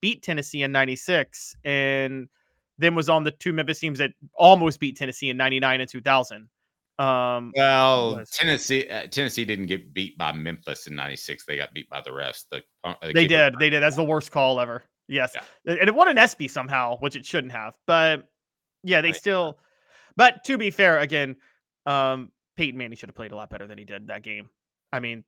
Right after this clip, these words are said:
Speaker 1: Peyton Manning's the number one draft pick. You shouldn't be losing to a four and seven mid-major team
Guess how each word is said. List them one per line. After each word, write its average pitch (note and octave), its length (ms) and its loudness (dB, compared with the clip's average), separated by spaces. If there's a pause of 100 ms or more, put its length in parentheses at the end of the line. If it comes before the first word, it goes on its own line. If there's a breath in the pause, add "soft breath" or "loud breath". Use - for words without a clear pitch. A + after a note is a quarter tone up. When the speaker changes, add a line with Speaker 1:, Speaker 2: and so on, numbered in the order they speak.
Speaker 1:
Peyton C3+ 160 -2
Manning's B2 180 -6
the B2+ 60 -12
number B2 160 -8
one A#2+ 100 -6
draft A#2 300 -4
pick. B2+ 160 -8
You B2+ 60 -16
shouldn't C3 200 -6
be A#2+ 80 -8
losing A#2 320 -10
to A#2+ 160 -8
a A2+ 60 -8
four B2+ 240 -6
and A#2 100 -10
seven A#2 480 -4
mid-major A#2 400 -10
team A2 340 -14